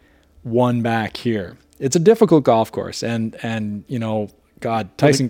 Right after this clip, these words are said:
Speaker 1: Tyson Gavin owns that golf course
Speaker 2: Were
Speaker 1: out
Speaker 2: the gr-,
Speaker 1: there,
Speaker 2: were
Speaker 1: but
Speaker 2: the greens quick?
Speaker 1: they were super quick. They were super quick. But, uh, it was such an honor to play.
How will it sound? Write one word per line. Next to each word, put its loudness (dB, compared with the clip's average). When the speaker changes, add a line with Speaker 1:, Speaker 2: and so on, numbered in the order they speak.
Speaker 1:
Tyson 4
Gavin 0
owns 4
that -2
golf -4
course -8
Speaker 2:
Were 0
Speaker 1:
out 0
Speaker 2:
the -2
gr-, -4
Speaker 1:
there, -4
Speaker 2:
were -12
Speaker 1:
but -4
Speaker 2:
the -2
greens 0
quick? -8
Speaker 1:
they 2
were 2
super 0
quick. -16
They -6
were -8
super -6
quick. -10
But, 4
uh, -2
it 6
was 4
such 4
an 2
honor 6
to 4
play. -2